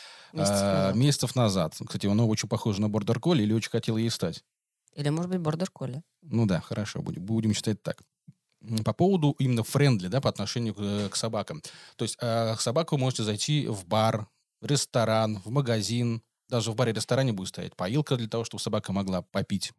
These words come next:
Speaker 2: Мы, кстати, не раз ви-, видели, даже вот в Валькампу стояла, по-моему.
Speaker 1: Видели,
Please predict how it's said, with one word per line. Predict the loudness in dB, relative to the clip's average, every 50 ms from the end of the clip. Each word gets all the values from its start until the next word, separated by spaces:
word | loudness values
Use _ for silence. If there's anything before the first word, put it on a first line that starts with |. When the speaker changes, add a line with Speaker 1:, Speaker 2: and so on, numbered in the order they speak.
| _ _ -8
Speaker 2:
Мы, | -2 2 4 4 4
кстати, | 4 2 0 0 2
не | 2
раз | 2 2 0 -2 -2
ви-, | -2 0 0 2 2
видели, | 0 0 0 0 0
даже | 0 -2 -2 -2 -4
вот | -8 -6 -6
в | -8 -8 -6
Валькампу | -6 -6 -4 -2 0 2 4 2 2 0 -4 -6
стояла, | -4 -4 -2 -2 -2 -2 -2
по-моему. | -4 -4 -4 -4 -4 -4 -6 -8 -10 _ _ _
Speaker 1:
Видели, | -16 -12 -12 -8 -8 -6 -6 -6 -6